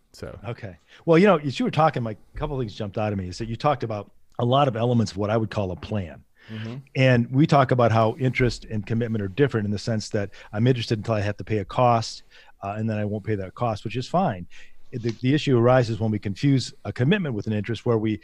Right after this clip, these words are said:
Speaker 2: we think we're committed to something, but we're really only interested and we don't pay the cost. And how do you know what costs there are gonna be to pay? So I'm interested in a lot of things,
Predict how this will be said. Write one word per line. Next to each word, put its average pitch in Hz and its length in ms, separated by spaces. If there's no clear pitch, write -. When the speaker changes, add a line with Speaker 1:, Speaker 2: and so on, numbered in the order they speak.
Speaker 2:
we 117 100
think - 320
we're 151 80
committed 113 360
to 107 60
something, 110 300
but 117 100
we're 113 120
really 117 260
only 107 180
interested 117 320
and 101 80
we 101 80
don't 101 200
pay 98 100
the 90 100
cost. 90 540
And 104 80
how 156 180
do 196 80
you 151 160
know 131 300
what 131 180
costs 120 400
there 107 120
are 104 80
gonna 101 200
be 98 240
to 95 100
pay? 87 380
So 135 80
I'm 127 120
interested 156 180
in 117 80
a - 20
lot 139 200
of 123 80
things, 101 260